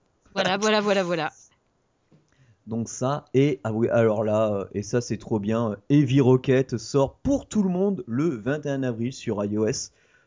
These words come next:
Speaker 2: Alors c'est un jeu que j'ai beaucoup parlé, parce que je, je l'ai bêta testé. C'est un jeu qui propose plusieurs modes, et il a un graphisme particulier avec un système de trois D. Alors soit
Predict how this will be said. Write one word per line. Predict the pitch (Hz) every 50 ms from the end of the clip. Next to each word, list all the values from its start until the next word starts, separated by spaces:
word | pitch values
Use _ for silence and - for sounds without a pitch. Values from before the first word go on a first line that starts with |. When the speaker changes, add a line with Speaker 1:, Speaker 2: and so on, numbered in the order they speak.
| _
Speaker 2:
Alors | - 107
c'est | - 135 139 -
un | 156 160
jeu | 156 185 185
que | 151
j'ai | 117 117 120 120 117 113 113 110 110 110 107 107 107 107 107 107 104 104 104 107 107
beaucoup | 98 95 101 98 98 131 185 180 - - 147
parlé, | - 151 131 117 117 120 131 160 208 226 - _ _ _ _ _ _ _
parce | - 117
que | - -
je, | 113 113 - -
je | 214 208 107
l'ai | 110 104
bêta | 113 135 156 160
testé. | 156 - 131 - - 135 151 156 - _ - _ - - - - _ _ _ _ _
C'est | - - -
un | 143 147
jeu | 156 214
qui | - -
propose | 123 123 135 110 139 139 -
plusieurs | - - 190 170 151 175 156 135
modes, | 139 143 135 - - 113 104 95 - _ _ _ _ _
et | - 110
il | 113 110 113 113 110
a | 120
un | 117 117
graphisme | 110 131 135 127 - - 156 135 143 135 117
particulier | - _ _ - 165 - - - 143 131 - 135 131 131 135 151 156 165 165
avec | 151 131 - -
un | 113
système | - - 135 120
de | 117
trois | 113 107 - - 117
D. | 123 147 165
Alors | - 117 110 110
soit | - - - 175 190 190 185 -